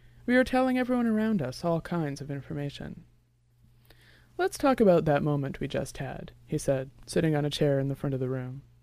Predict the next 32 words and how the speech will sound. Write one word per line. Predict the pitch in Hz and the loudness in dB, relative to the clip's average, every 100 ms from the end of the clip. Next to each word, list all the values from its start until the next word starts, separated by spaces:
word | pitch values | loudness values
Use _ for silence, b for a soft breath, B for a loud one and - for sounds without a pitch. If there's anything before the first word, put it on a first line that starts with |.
| _ _ _ - | _ _ _ -2
"And | 269 262 - | 0 0 -2
while | 254 277 240 | -2 2 6
we're | 190 | 6
at | 196 | 4
it, | 131 - - | 2 -2 -6
we | - | -6
can | 175 156 | 0 0
introduce | 151 151 151 - | 0 0 -2 -2
ourselves. | 139 - - - - - _ _ _ _ _ - | -4 -4 -8 -8 -16 -20 _ _ _ _ _ -6
I'll | 311 | -4
start. | 294 117 123 - - - B B B B B B B | -2 0 -2 -4 -12 -16 B B B B B B B
I'm | 311 302 | 2 6
Lars. | 175 156 185 196 - - | 6 4 0 -4 -12 -2
I've | 208 185 - | 2 2 4
been | 180 | 4
involved | 165 151 151 | 6 6 6
with | 175 | 2
the | 165 | 2
Red | 147 147 | 4 2
for | - | 0
several | - 190 170 147 | 2 4 4 2
years, | 143 139 - | 0 -4 0
and | 185 | 2
I've | 185 - | 2 2
been | 208 | 2
living | 214 208 180 | 2 2 0
and | 175 | 0
working | 175 170 | 0 0
here | 156 160 | 0 0
at | |
the | - | -2
compound | - 160 151 123 135 | -2 -2 -2 -6 -8